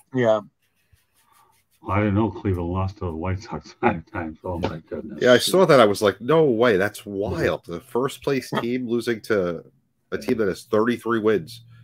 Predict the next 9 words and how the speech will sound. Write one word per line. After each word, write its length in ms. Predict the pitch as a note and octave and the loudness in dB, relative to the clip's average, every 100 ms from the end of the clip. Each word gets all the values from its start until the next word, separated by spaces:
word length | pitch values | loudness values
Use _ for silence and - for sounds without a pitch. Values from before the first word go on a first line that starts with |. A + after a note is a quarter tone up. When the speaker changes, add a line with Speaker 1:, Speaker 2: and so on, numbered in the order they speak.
| - - | -20 -2
Speaker 3:
five 240 | G2 G2+ G2+ | 2 4 2
times. 460 | F2+ D2 - - _ - - - _ _ _ _ | -2 -2 -10 -20 _ -20 -20 -20 _ _ _ _
Speaker 2:
Wow, 260 | - E2 E2+ | -8 -6 -6
that's 140 | F2 | -6
Speaker 1:
Wow. 440 | F#2 F2 F2 D#2+ D#2+ - _ _ A#2 | 0 2 4 2 -2 -10 _ _ 2
Speaker 2:
unbelievable. 640 | G#2+ G2+ G#2+ G2 F2+ E2 | 4 6 4 4 2 0
Good 220 | E2 C#3+ | 0 -2
stat, 340 | - A2 A2 F#2 | 0 2 2 2
Joe. 340 | G2+ E2+ F#2 | -2 -2 -4